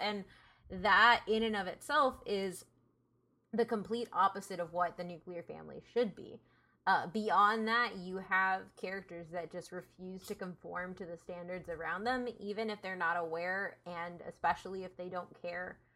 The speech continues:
uh, that people are scared of them. And it, it reidifies, uh, it pushes back against this idea that you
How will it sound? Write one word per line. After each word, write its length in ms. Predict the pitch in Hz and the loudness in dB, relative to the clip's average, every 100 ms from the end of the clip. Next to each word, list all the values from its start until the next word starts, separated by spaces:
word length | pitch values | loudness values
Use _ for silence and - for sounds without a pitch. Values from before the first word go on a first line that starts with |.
| _ _ _ 185 | _ _ _ 0
uh, 180 | 170 | 0
that 200 | 170 196 | -2 -8
people 360 | - 190 - 180 | -10 -12 -8 -8
are 260 | 180 175 175 | -4 -4 -4
scared 400 | - - 175 175 | -8 -12 -8 -6
of 120 | 165 | -4
them. 300 | 165 160 165 - - | -2 -2 -6 -16 -12
And 120 | 180 | -6
it, 320 | 180 170 107 - | -4 -4 -6 -6
it 260 | 185 165 | -6 -4
reidifies, 800 | 196 202 226 226 196 180 175 - - _ _ _ _ | -2 0 2 4 4 4 0 -8 -16 _ _ _ _
uh, 40 | 196 | -4
it 380 | 175 214 202 - | 0 0 -2 0
pushes 400 | 254 240 220 165 | 2 4 2 6
back 320 | 190 180 - | 6 6 4
against 260 | 175 175 | -6 -6
this 140 | 180 170 | -6 -6
idea 360 | 170 165 170 165 | -6 -6 -4 -4
that 100 | 160 | -4
you 160 | 180 | -6